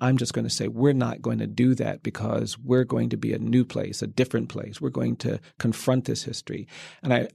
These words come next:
I believe that that governor would become the most famous governor in American history. His name or her name would be known all throughout the world, and they would create an identity that offers something really powerful, uh, for this nation to embrace. And it wouldn't cost any money.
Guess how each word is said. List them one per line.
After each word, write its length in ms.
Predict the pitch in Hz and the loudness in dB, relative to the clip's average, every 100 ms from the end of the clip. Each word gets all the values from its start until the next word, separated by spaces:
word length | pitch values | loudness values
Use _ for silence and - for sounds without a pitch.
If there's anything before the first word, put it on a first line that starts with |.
| - | -6
I 260 | - 143 156 | 0 2 2
believe 320 | 123 113 110 | 2 2 0
that 140 | 117 | 0
that 180 | 127 123 | 0 2
governor 260 | 123 120 117 | 0 0 -4
would 140 | 113 | -4
become 240 | 113 120 | -4 -2
the 60 | 113 | -2
most 260 | 110 - - | -4 -4 0
famous 520 | 139 135 123 120 - - | 4 4 2 -2 -6 -2
governor 560 | 120 117 117 110 107 - _ _ _ - | 0 0 -2 -6 -8 -14 _ _ _ 0
in 120 | 127 | 4
American 400 | 117 110 110 117 | 4 2 0 -4
history. 380 | 107 110 - 110 | -4 -6 -4 -4
His 180 | 113 117 | -2 0
name 320 | 120 117 113 | 0 0 -2
or 80 | - | 0
her 200 | 127 123 | 2 2
name 220 | 117 117 | 2 -2
would 100 | 110 | -2
be 120 | 110 | -2
known 260 | 113 110 - | -2 -2 0
all 260 | 135 135 | 2 2
throughout 320 | - 120 120 | 2 -4 -4
the 60 | 123 | -4
world, 360 | 120 127 123 117 | -2 0 0 0
and 100 | 117 | -2
they 80 | |
would 160 | 120 120 | -2 -2
create 240 | 131 123 | 0 2
an 140 | 120 113 | 2 -2
identity 800 | 110 113 131 170 170 107 107 113 _ _ | -4 2 4 6 4 2 -4 -8 _ _
that 120 | 131 135 | -2 2
offers 360 | 156 156 135 | 2 2 -2
something 380 | - 117 120 117 | -2 -4 -2 0
really 240 | 131 123 | 0 0
powerful, 920 | 110 - 170 190 180 147 - 98 92 - _ _ _ _ - | -4 -6 -2 0 0 -2 -8 -10 -10 -12 _ _ _ _ -14
uh, 60 | 135 | -8
for 180 | - 131 | -2 0
this 200 | - - | 0 -2
nation 440 | 123 117 - 117 | -2 -2 -4 -6
to 160 | - 120 | -4 -4
embrace. 600 | 127 160 175 110 - - - | -2 0 0 -2 -10 -12 2
And 80 | 151 | 6
it 60 | |
wouldn't 220 | 175 170 | 6 4
cost 280 | - 160 - | 0 -2 0
any 140 | 156 151 | 0 2
money. 420 | 160 170 113 | 2 0 -4